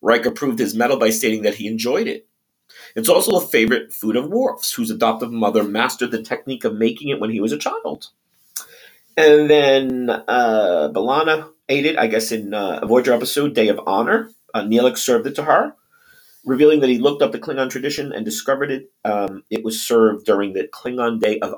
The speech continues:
Honor. So that was an honor for B'Elanna Torres to, uh, celebrate her culture.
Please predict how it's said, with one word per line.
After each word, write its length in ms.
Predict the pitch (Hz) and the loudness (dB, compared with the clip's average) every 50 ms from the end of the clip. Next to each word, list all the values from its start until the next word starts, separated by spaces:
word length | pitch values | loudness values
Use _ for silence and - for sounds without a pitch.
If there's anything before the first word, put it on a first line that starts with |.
| - | -6
Honor. 600 | 92 92 - 104 110 110 104 92 85 87 - - _ _ _ _ _ _ _ _ _ _ _ _ _ _ _ _ _ _ _ _ | -6 -4 -4 -2 0 2 4 4 4 4 0 -4 _ _ _ _ _ _ _ _ _ _ _ _ _ _ _ _ _ _ _ _
So 120 | - - 92 | -10 -2 0
that 160 | 95 92 - | 0 0 2
was 140 | 101 104 - | 0 -2 -2
an 240 | - 95 80 - _ _ _ - - _ | -4 -6 -10 -12 _ _ _ -20 -20 _
honor 560 | - 101 107 123 127 123 90 80 73 - - _ _ _ _ - | -10 -6 -4 -4 -4 -4 -4 -6 -8 -10 -12 _ _ _ _ -20
for 500 | - - 95 85 76 - - - - - _ _ _ _ _ _ _ _ _ _ _ _ _ _ _ _ | -16 -12 -8 -6 -4 -4 -4 -4 -6 -12 _ _ _ _ _ _ _ _ _ _ _ _ _ _ _ _
B'Elanna 380 | - 98 101 101 95 90 90 - | 0 2 2 2 2 0 -2 -2
Torres 520 | - 113 - 101 98 - - - - - - | 0 2 2 4 4 2 0 -2 -6 -8 -8
to, 400 | - - - 87 82 80 78 78 | -8 -8 -6 -8 -8 -6 -6 -4
uh, 180 | 65 64 64 | -4 -6 -6
celebrate 540 | - - - - 92 95 - - 92 85 - | -6 -2 0 0 2 2 0 0 -2 -4 -4
her 140 | - - 76 | -6 -10 -12
culture. 800 | - - - - - - - - - - - - - - - | -12 -14 -14 -10 -10 -10 -10 -10 -8 -8 -8 -8 -10 -12 -14